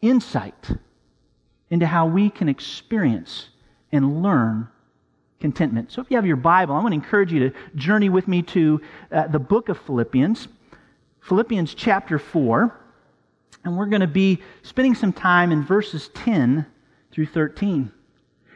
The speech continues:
And as you're making your way to that section of Scripture, just want to give you some background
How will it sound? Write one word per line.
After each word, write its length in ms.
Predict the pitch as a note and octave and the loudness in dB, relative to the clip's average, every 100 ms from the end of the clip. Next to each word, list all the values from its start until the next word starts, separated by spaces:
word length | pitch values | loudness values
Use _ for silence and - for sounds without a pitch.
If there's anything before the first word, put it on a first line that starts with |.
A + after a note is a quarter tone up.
| _ | _
And 80 | G#3+ | -2
as 80 | A3 | 0
you're 80 | C4 | 2
making 320 | C4+ C#4 B3 | 2 4 4
your 100 | G3 | 4
way 380 | F#3 G#3 G3 G3 - - _ - | 4 4 2 0 -6 -20 _ -4
to 180 | B3+ A#3 | 2 2
that 200 | G3+ F3 | 2 0
section 340 | A3 G3+ E3+ | -4 -2 -2
of 80 | C#3 | -2
Scripture, 520 | - - A3+ - C3+ | -2 -4 -4 -2 -2
just 260 | B2+ A#3 - | 0 -2 0
want 80 | F#3+ | 0
to 60 | |
give 160 | F3 F#3 | 0 2
you 120 | D#3+ | 0
some 260 | - E3 D3+ | -2 -4 -2
background 800 | D#3+ F#3+ - - C3 A2+ G#2+ | 0 0 0 -2 -2 -2 -6